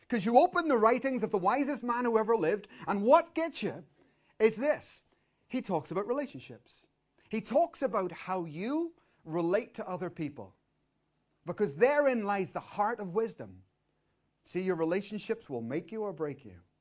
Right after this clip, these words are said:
right? When the, when God wants to make someone to improve their lives, very often he sends them a person. And through a person, your life can be bettered.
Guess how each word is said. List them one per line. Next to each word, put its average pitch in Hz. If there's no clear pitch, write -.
right? 147
When 160
the, 196
when 190
God 240
wants 233
to 196
make 185
someone 98
to 190
improve 185
their 190
lives, 131
very 208
often 196
he 156
sends 156
them 147
a 139
person. 139
And 127
through 214
a 202
person, -
your 147
life 165
can 147
be 139
bettered. 131